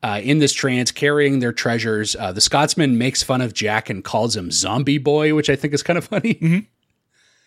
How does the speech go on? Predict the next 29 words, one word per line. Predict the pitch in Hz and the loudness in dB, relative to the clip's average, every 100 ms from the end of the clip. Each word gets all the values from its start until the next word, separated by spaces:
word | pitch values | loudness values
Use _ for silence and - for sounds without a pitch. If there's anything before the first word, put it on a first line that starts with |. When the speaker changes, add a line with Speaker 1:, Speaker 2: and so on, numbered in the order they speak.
| _ - | _ -4
Speaker 1:
He | |
gets | 220 180 | 0 2
a | 160 | 4
lot | 147 131 | 2 2
of | |
free | - 143 143 123 | -2 0 2 2
shots | - 107 98 - 113 | 0 2 2 0 -2
in | 98 | -2
on | 95 92 90 370 | -2 -4 -2 -4
Speaker 2:
<laughs> | - 466 | 0 -2
Speaker 1:
Jack | - 98 98 | 0 0 0
in | 113 | -2
this | 98 95 | -2 -2
episode | 92 98 - 104 98 | -2 -2 0 0 0
while | 95 95 | 2 2
he's | 107 107 | 0 -2
not | 101 90 | 0 0
himself. | 95 - 90 82 - - _ _ _ _ _ _ _ _ - | 0 2 2 0 -2 -10 _ _ _ _ _ _ _ _ -6
Um, | 92 80 69 65 60 - _ _ _ _ _ | -2 -2 -4 -8 -14 -18 _ _ _ _ _
yeah, | - 69 | -10 -4
they | 117 254 285 240 - _ _ _ _ - | -2 0 0 -2 -8 _ _ _ _ -6
walk | 110 208 208 - | -2 -2 -2 -2
into | 165 170 160 - 139 131 127 135 | 0 2 0 0 2 2 0 -2
a | 117 104 | -6 -6
cave | - - 135 127 117 107 - _ _ _ | -4 0 2 2 2 -2 -10 _ _ _
that's | 113 - - | -4 -2 -4
formed | - 143 139 139 127 | 0 2 2 0 -2
in | 139 123 110 | 0 0 0
the | 110 98 | -4 -8